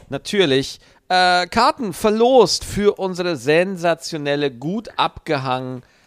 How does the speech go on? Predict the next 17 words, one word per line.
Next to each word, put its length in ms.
äh, 640
Live-Tour. 1000
Da 80
freuen 300
wir 80
uns 140
total 360
drauf. 220
Ich 160
hab 160
da 100
richtig 400
Bock 240
drauf. 260
Wir 120
haben 180
da, 200